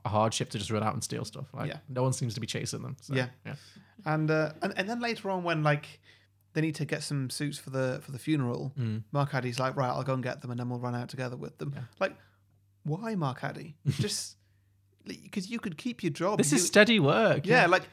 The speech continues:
Speaker 2: you could just get Gaz to go and nick them
Speaker 1: Mm.
Speaker 2: and, and you chase after him. Like, he's probably fitter than you. He can probably run faster. I don't,
Speaker 1: Yeah.
Speaker 2: I don't think your boss would question it too much if he outrun, outruns you.
Speaker 1: Yeah. Well, another thing they do in,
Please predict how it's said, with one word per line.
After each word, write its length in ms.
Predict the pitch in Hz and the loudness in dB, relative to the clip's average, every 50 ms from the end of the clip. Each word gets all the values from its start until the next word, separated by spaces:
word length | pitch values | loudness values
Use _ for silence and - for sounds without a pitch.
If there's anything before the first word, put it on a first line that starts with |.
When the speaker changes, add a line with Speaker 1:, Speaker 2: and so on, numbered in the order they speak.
| - _ | -20 _
Speaker 2:
you 120 | - 208 - | -12 -8 -8
could 100 | 233 208 | -2 -2
just 340 | 240 233 - - - _ | -2 -2 -2 -6 -10 _
get 220 | - 226 226 185 147 | -2 0 0 0 0
Gaz 340 | 160 175 202 226 233 - - | 0 0 2 0 -2 -2 -4
to 120 | - 170 | -4 0
go 180 | 156 165 160 156 | 2 2 4 6
and 200 | 151 143 135 135 - - | 6 4 4 2 -2 -4
nick 180 | 165 180 175 - | -4 -4 -4 -4
them 280 | - 147 156 - 170 175 - - | -4 -4 -4 -4 -8 -10 -6 -4
Speaker 1:
Mm. 200 | 143 123 120 117 - - | -2 -2 -2 -2 -2 -2
Speaker 2:
and, 220 | 180 185 165 151 - | -2 -2 -2 -2 -2
and 160 | 196 180 180 | -2 0 0
you 80 | 220 202 | -2 -4
chase 300 | 214 - 208 190 - 214 | -2 -4 -4 -4 -2 -4
after 280 | 214 226 233 220 - | -2 -2 -2 -2 0
him. 140 | 175 151 151 | 2 2 2
Like, 160 | 165 185 175 151 - - - _ _ _ _ _ _ _ _ _ _ | 2 0 -2 -4 -10 -20 -20 _ _ _ _ _ _ _ _ _ _
he's 180 | - 170 202 190 | -12 -12 -12 -12
probably 240 | - - 233 220 190 | -12 -10 -8 -8 -6
fitter 240 | - 196 185 - | -6 -6 -6 -6
than 100 | 165 156 | -6 -4
you. 120 | 160 143 131 | -2 0 0
He 100 | 139 135 | 0 -2
can 80 | - | -2
probably 220 | 151 175 165 165 160 | -2 -2 -2 0 0
run 160 | 160 156 147 | 2 0 2
faster. 480 | 143 135 123 123 117 - - - - - _ - | 0 0 -2 -2 -4 -4 -6 -6 -6 -8 _ 0
I 80 | - | 4
don't, 160 | 113 107 107 | 4 6 6
Speaker 1:
Yeah. 60 | 104 - | 4 4
Speaker 2:
I 20 | |
don't 160 | 165 180 170 151 | 2 2 0 -2
think 140 | 202 185 | -4 -2
your 120 | 180 170 156 | -2 0 0
boss 260 | 160 156 147 151 - | 2 0 0 -2 -4
would 120 | 156 139 | -10 -10
question 300 | - - 170 151 147 - | -2 -2 -2 0 0 -2
it 80 | 151 147 | -2 -2
too 180 | - - 147 139 | 0 0 0 2
much 300 | 131 131 135 135 - - | 2 0 0 -2 -4 -6
if 200 | 147 135 - - | -6 -6 -4 -2
he 180 | 151 147 147 | 0 0 0
outrun, 380 | 147 143 139 165 156 139 139 143 - _ _ _ _ - - | 0 -2 -4 -6 -8 -10 -10 -10 -14 _ _ _ _ -10 -6
outruns 340 | 165 151 151 147 147 139 | -4 -2 2 2 2 2
you. 140 | 127 - - - _ _ _ | 0 -4 -10 -12 _ _ _
Speaker 1:
Yeah. 220 | - 113 104 101 110 - - - _ _ _ _ _ _ _ _ _ _ _ _ _ _ - - | -4 -2 -2 -2 -2 -6 -12 -20 _ _ _ _ _ _ _ _ _ _ _ _ _ _ -4 2
Well, 140 | 147 170 165 | 6 8 8
another 140 | 170 196 - | 8 8 8
thing 160 | - 208 190 | 6 6 6
they 80 | 180 160 | 6 6
do 140 | 170 147 | 6 6
in, 200 | 147 147 143 - | 6 6 4 2